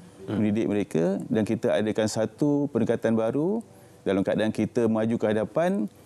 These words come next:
Speaker 2: kita adakan juga satu pilihan untuk mereka.
Speaker 1: Ya.
Speaker 2: Masih gunakan juga yang fizikal dan kita perkenalkan slip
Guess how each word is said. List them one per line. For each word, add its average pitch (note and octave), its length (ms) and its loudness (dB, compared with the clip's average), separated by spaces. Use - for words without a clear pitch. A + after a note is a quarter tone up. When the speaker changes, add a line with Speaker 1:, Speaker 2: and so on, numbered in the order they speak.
Speaker 2:
kita - 320 0
adakan C#3 320 0
juga B2 160 0
satu A2 640 0
pilihan G#2+ 400 2
untuk E2 160 0
mereka. D#2+ 400 -2
Speaker 1:
Ya. F#2 320 -6
Speaker 2:
Masih G#2 320 0
gunakan G#2+ 480 0
juga A2 240 0
yang G2 480 -2
fizikal A#2 480 0
dan G2+ 240 0
kita G2+ 240 -2
perkenalkan G2 640 0
slip - 320 -4